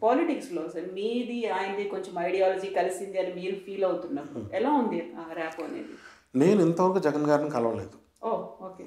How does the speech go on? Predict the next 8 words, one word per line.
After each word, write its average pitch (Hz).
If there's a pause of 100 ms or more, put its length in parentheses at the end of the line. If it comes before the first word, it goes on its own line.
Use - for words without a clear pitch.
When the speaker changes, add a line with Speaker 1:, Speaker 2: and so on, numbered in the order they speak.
(120)
Speaker 2:
So, 170 (140)
కేవలం 214 (440)
ఒకటి 151
నాకు 139
నచ్చిన 127
అంశం 170
ఫస్ట్ది 165
ఏంటంటే 131